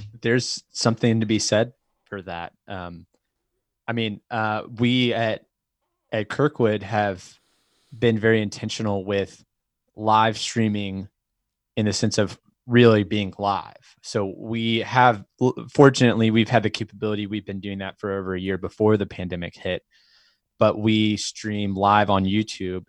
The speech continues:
And one of the reasons, or our, I would say our values for that is because at least to some degree,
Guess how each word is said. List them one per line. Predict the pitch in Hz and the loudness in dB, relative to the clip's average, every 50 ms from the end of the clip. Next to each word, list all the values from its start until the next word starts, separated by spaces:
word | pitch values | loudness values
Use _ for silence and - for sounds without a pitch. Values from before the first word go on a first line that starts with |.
| _ | _
And | 107 98 98 | -12 -10 -8
one | 98 104 104 104 | -6 -6 -6 -6
of | 98 - | -8 -8
the | - 98 | -10 -10
reasons, | 87 - 110 123 143 160 123 104 98 95 104 123 - - | -10 -6 -6 -4 -4 -4 -4 -4 -4 -4 -6 -6 -8 -8
or | - 98 95 | -8 -6 -6
our, | 90 87 90 - _ _ _ _ _ _ _ _ - | -6 -6 -8 -10 _ _ _ _ _ _ _ _ -10
I | 104 98 | -8 -8
would | 92 - | -8 -8
say | - 98 92 | -8 -8 -8
our | 87 90 90 | -8 -8 -8
values | 87 101 92 98 117 117 107 95 85 82 87 92 110 - - | -6 -4 -2 0 0 0 -2 -4 -6 -8 -10 -12 -14 -16 -14
for | _ - 101 90 | _ -6 -6 -6
that | 92 87 87 90 - - _ - | -6 -8 -10 -10 -10 -12 _ -14
is | 101 95 - | -14 -14 -12
because | - - 101 - - - 101 98 92 92 - _ _ _ _ _ _ _ _ _ _ _ _ _ _ _ _ _ _ _ _ _ _ - | -12 -12 -12 -10 -8 -6 -6 -6 -6 -8 -14 _ _ _ _ _ _ _ _ _ _ _ _ _ _ _ _ _ _ _ _ _ _ -4
at | 127 127 127 123 | -4 -4 -4 -4
least | 127 123 131 131 143 139 - - | -4 -2 0 2 2 2 0 0
to | 131 120 | -2 -4
some | - - - 131 131 120 127 | -4 -4 -2 0 2 2 2
degree, | 127 139 127 139 143 143 143 139 139 143 143 139 139 | 0 -2 -2 0 -2 -2 0 -2 -2 -2 -2 -4 -4